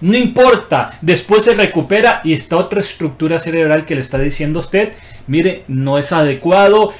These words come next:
recuerde lo que le dijo el doctor, recuerde lo que le han dicho, recuerde qué es lo más conveniente para usted". Cuando tenemos que tomar decisiones,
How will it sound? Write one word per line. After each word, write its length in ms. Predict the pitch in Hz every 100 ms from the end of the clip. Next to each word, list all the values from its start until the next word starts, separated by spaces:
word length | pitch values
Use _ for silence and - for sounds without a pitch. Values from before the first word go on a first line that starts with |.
| -
recuerde 640 | 151 160 - 175 185 180
lo 200 | 185 170
que 100 | -
le 120 | 143 147
dijo 420 | 175 180 190 175
el 100 | 147
doctor, 500 | 139 - 208 226 214
recuerde 440 | 185 - 175 190
lo 180 | 180 -
que 100 | 156
le 120 | 151
han 100 | 170
dicho, 300 | 196 220 214
recuerde 540 | 190 143 175 180 190 -
qué 520 | 170 185 196 202 208
es 160 | 208
lo 100 | 190
más 240 | 147 156 -
conveniente 600 | 190 156 135 135 127 131
para 240 | 123 113
usted". 300 | 104 - 107 - _ _ _ _ _ - _ _ _ - - - - - - -
Cuando 240 | 214 240
tenemos 340 | 233 285 339
que 120 | - 269
tomar 440 | - 185 190 202
decisiones, 1080 | 208 208 190 - 170 143 127 131 - -